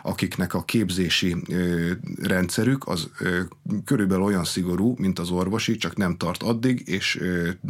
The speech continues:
alapvetően a mozgásterápiára megy rá. Mi a különbség a csontkovács és a gyógytornász között? Csontkovács egy hétvége alatt bárkiből lehet, az autószerelőből, vagy akár belőlem is. Egy, ö, ö,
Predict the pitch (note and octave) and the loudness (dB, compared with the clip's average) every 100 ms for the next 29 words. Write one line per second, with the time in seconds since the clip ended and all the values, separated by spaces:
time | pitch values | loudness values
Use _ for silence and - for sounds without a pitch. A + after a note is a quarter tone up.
0 | F2+ - - F#2 - F2+ F2+ F2 E2+ D#2 | -4 -4 -4 -2 -4 -2 0 0 0 -4
1 | D#2 - F2 E2 F#2 D#2+ E2 E2 D#2+ D#2+ | -4 -4 -4 -4 -4 -2 -2 -2 -4 -4
2 | C#2 - - - - - - A#2+ G#2 - | -8 -12 -16 -14 -14 -14 0 2 2 2
3 | F#2+ F2+ F#2 F#2 F2 D#3+ D3+ - A#2+ D2 | 2 2 2 0 0 2 2 0 -4 -2
4 | F#3+ - - C#3+ - E2+ D2+ - E2 - | -2 -4 -4 -2 -2 -2 -2 -2 -2 -2
5 | F#2+ G#2+ A#2 C3 C3+ C3 G#2+ F#2 G2 F#2 | -2 -2 -2 0 0 0 -2 0 0 0
6 | F#2+ - A#2+ - - E2+ D#2 D2+ D#2+ D#2+ | -2 -2 -2 -2 -4 -4 -4 -4 -2 -2
7 | E2 E2 E2 D2+ - D#2+ E2+ F2 G#2 - | 0 0 -2 -2 -4 -2 0 0 -2 -2
8 | E2+ - D#2 D#2 D2 D#2+ D2+ D2 D2 D#2 | -2 -2 -2 -4 -4 -4 -4 -4 -4 -4
9 | D2+ D#2 - - - - D2 D#2+ B2 E3+ | -4 -6 -6 -8 -6 -6 -4 -2 0 0
10 | - - - - - F#2 E2+ - F#2 F2 | -4 -12 -14 -14 -4 -2 0 0 0 0
11 | F2 F2 | -2 -2